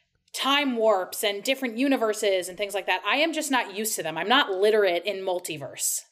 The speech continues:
So I think it, I needed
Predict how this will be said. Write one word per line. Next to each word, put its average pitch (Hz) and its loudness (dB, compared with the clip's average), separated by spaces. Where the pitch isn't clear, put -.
So 196 2
I 226 2
think 311 -2
it, 233 -4
I 233 0
needed 269 -2